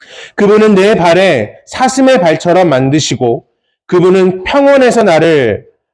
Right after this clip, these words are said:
하여금 뛰어다니게 하십니다. 이것은 지휘자에 의한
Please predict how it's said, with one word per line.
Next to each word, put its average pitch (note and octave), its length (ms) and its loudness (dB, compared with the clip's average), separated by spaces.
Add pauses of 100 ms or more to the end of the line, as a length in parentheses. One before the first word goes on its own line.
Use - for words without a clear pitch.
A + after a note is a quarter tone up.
하여금 F3 680 0 (120)
뛰어다니게 G3+ 580 0
하십니다. A2 580 -4 (600)
이것은 F3+ 440 0
지휘자에 G#3 480 0
의한 F#3 640 0